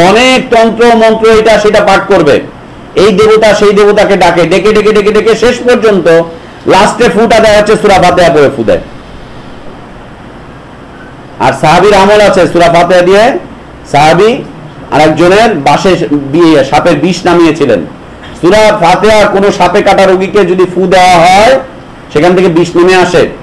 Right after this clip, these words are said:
যদি ইমানের সাথে কেউ ফু দেয়, সূরা ফাতিহা পড়ে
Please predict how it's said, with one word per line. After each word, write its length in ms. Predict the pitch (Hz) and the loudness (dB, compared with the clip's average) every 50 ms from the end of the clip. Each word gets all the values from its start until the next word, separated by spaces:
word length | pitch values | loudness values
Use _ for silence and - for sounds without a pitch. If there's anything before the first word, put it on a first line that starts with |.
| - - - - - - - | -20 -20 -20 -18 -14 -10 -6
যদি 140 | 147 165 180 | -2 0 2
ইমানের 380 | 175 180 185 180 185 190 185 | 2 2 2 2 2 0 0
সাথে 220 | 180 170 165 160 147 | 0 0 0 0 0
কেউ 180 | 151 147 135 139 | 0 0 -2 -2
ফু 100 | 127 110 | -2 -2
দেয়, 160 | 101 87 82 - - - - - - - - - - - - - - - - - - - - - - - - - - | -2 -2 -2 -4 -10 -20 -20 -20 -20 -20 -20 -20 -20 -20 -20 -20 -20 -20 -20 -20 -20 -20 -20 -20 -20 -20 -16 -10 -4
সূরা 160 | - 127 120 | -2 -2 0
ফাতিহা 280 | 123 123 104 120 113 98 | 0 0 0 0 0 0
পড়ে 200 | 87 90 85 78 | 0 -2 -4 -4